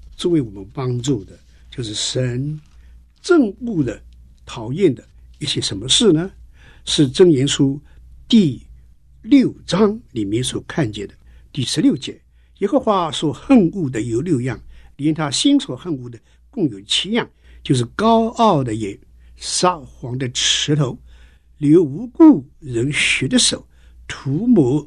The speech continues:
恶计的心、飞跑行恶的脚、吐谎言的假见证，并在弟兄中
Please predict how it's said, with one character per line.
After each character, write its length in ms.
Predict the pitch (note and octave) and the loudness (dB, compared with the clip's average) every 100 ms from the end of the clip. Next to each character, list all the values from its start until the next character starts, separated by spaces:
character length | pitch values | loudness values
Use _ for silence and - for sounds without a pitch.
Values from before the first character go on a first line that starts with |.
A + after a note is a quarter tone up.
| - | -2
恶 260 | E4 F#3 | 0 0
计 200 | B2+ F3+ | 0 -2
的 120 | C#3 G2+ | -2 2
心、 260 | B3 B3 - - - - - | 4 4 0 -20 -20 -20 -20
飞 480 | - - C#4+ D#4 D4+ | -20 0 6 6 6
跑 420 | D4+ - A#2 C#3+ | 0 -10 -8 -6
行 520 | C#3+ - - A#2 C#3 - | 0 0 2 2 0 2
恶 220 | C#4 G3+ | 4 6
的 120 | A#2+ | 4
脚、 260 | G2+ - - _ _ - - - | 0 -4 -4 _ _ -20 -20 -14
吐 340 | - E3 D#3 C3 | -6 -2 -2 -2
谎 480 | B2+ C3 A2+ G2+ | -8 -8 -8 -6
言 180 | B2 D3 | 0 2
的 80 | D3 | 2
假 200 | - - | 0 -4
见 180 | - A2 | 0 2
证， 180 | B2+ - - - - _ _ _ _ - | 2 0 -4 -20 -20 _ _ _ _ 0
并 280 | D#3 C3 B2 | 2 2 -4
在 160 | C3 | -10
弟 200 | - F#3 | -6 -4
兄 200 | C3+ B2 | -4 -4
中 320 | A2+ A#2+ A#2 | -4 -6 -6